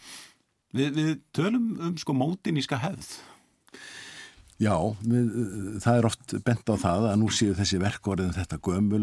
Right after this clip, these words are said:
Speaker 2: eins og Ulysses og, og, eh, sem stóti sefur og, og Eyðilandið, þetta er hundrað ára gömul verk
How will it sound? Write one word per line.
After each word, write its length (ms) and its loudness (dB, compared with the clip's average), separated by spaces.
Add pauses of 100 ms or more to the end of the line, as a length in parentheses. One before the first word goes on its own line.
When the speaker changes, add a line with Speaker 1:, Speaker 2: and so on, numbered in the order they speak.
Speaker 2:
eins 460 -8
og 100 -4
Ulysses 520 -2
og, 260 -10
og, 420 -14
eh, 380 -12 (160)
sem 180 -12
stóti 320 -10
sefur 320 -6
og, 160 -6
og 160 -4
Eyðilandið, 540 0 (400)
þetta 420 -6
er 460 -10 (240)
hundrað 400 0
ára 100 -8
gömul 240 0
verk 380 -6